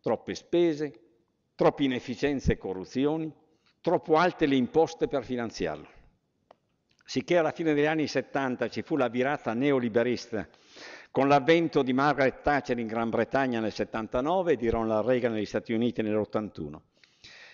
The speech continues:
Essa bloccò l'ulteriore espansione dello Stato sociale, non arrivò tuttavia ad eliminarne gli istituti fondamentali.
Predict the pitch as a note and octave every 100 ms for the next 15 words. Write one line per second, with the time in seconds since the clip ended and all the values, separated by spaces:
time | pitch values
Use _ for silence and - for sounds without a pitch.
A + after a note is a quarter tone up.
0 | _ G3 F#3+ F3+ D3+ F3+ - A3 D#3 F2+
1 | - - - _ _ A2+ C#3+ C3+ C#3+ D#3
2 | F3+ C#3 C#3+ D3 C3+ F#3+ D#3+ B2+ A#2+ -
3 | D#3 A#2+ - G#2+ B2 A#2 F2 B2+ D#3 -
4 | - _ _ _ - D#3+ G#3 F#3+ G3 G3+
5 | G3 D3 D3+ E3+ F#3+ D3 C#3+ C#3+ D#3 C#3+
6 | D#3 D#3 E3+ E3 D3 - D3 C3+ C3+ C#3+
7 | C#3 C3+ C3+ - E2 C#2